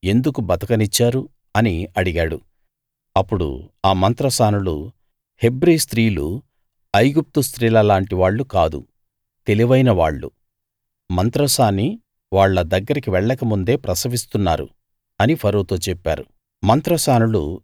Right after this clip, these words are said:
దేవునికి భయపడినందువల్ల దేవుడు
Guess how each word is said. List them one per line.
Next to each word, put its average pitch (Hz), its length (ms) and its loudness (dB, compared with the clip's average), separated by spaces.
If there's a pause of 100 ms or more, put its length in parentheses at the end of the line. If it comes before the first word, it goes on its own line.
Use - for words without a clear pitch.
దేవునికి 110 500 0
భయపడినందువల్ల 92 1000 -2 (600)
దేవుడు 107 580 0